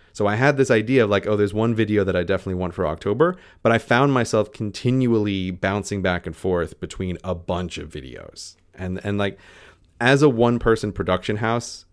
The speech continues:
it's just not possible, right? I cannot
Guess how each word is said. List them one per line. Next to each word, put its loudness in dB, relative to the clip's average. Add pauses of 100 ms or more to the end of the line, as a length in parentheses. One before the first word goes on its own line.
(600)
it's -2
just -2
not -2
possible, -6 (200)
right? -4
I 0
cannot -4